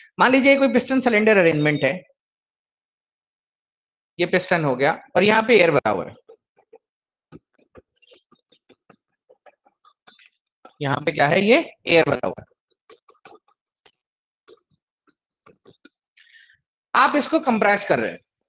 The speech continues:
आप इसको compress कर रहे हैं, एक बार आप इसको fast compress कर रहे हैं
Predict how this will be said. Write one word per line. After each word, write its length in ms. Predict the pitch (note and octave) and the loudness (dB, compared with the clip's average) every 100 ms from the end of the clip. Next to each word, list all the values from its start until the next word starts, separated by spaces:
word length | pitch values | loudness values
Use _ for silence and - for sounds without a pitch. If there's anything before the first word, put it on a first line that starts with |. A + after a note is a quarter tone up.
| _ _ _ _ _ _ _ | _ _ _ _ _ _ _
आप 200 | D#3+ F#3 F#3+ | 0 0 -2
इसको 220 | - A#3+ | -4 -4
compress 440 | A#3 E3 D3 C#3+ - | -2 -2 0 -2 -4
कर 80 | G2+ | -10
रहे 100 | F#2+ | -10
हैं, 80 | - _ _ _ - - - _ _ _ _ _ _ | -20 _ _ _ -20 -20 -20 _ _ _ _ _ _
एक 220 | G#3 C4 A#3 | -2 0 2
बार 160 | C#4 | 2
आप 200 | C#4 C4+ C#4 | 2 -4 -8
इसको 280 | - D4 D4 | -2 0 0
fast 460 | - F3+ G#3+ - | 0 0 0 -4
compress 400 | A#3+ A3+ A3 A#3 | -2 0 0 -2
कर 160 | A3+ A3 | -2 -2
रहे 120 | A3+ | -2
हैं 160 | D4 | -4